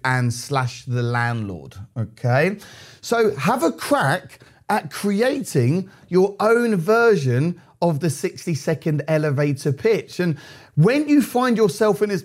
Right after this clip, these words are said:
situation at a networking event and you get the opportunity to step up,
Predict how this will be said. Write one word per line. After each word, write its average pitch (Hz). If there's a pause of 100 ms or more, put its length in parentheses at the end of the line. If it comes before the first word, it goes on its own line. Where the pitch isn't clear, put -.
(220)
situation 202
at 160
a 165
networking 180
event 127 (600)
and 170
you 175
get 202
the 233
opportunity 190
to 156
step 226
up, 208